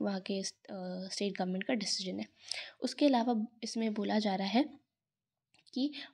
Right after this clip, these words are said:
vandalism happened despite traders have agreed to the implementation of sixty is to forty ratio by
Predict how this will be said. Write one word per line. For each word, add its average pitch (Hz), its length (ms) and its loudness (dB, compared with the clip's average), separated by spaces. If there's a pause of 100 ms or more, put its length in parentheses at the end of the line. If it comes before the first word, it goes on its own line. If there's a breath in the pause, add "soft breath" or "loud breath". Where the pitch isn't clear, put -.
(220 loud breath)
vandalism 294 560 6
happened 214 480 2
despite 220 420 6
traders 233 540 6 (120)
have 220 120 6 (100)
agreed 208 420 6
to 214 80 8
the 247 120 4 (100)
implementation 214 800 4
of 294 60 4 (480 loud breath)
sixty 269 320 4
is - 160 4
to 240 100 0
forty 214 420 2
ratio 208 320 4
by 220 240 2